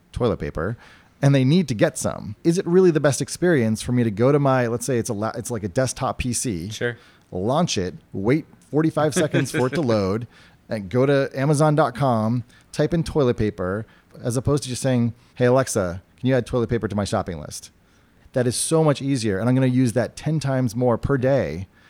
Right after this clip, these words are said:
Speaker 1: than I would the alternative. So it's really about, and, and, I mean, now they even have buttons, right, where you can just, like, push a button and it, like, orders you,
Speaker 2: Dash buttons
Speaker 1: you
Speaker 2: are
Speaker 1: know,
Speaker 2: awesome.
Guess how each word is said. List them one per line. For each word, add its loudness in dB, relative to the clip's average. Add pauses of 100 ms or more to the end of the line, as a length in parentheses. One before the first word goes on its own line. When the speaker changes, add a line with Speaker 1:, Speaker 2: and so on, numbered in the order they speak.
(120)
Speaker 1:
than 0
I 4
would 4
the 0
alternative. -6 (380)
So 2
it's 0
really 4
about, 4
and, -4
and, 0
I 0
mean, 4
now 6
they 2
even 2
have 2
buttons, 0
right, -6
where -6
you -2
can -2
just, -6
like, -4
push -2
a 0
button -2
and -6
it, -10
like, -8
orders -2
you, -2
Speaker 2:
Dash -2
buttons -8
Speaker 1:
you 0
Speaker 2:
are -2
Speaker 1:
know, -4
Speaker 2:
awesome. -12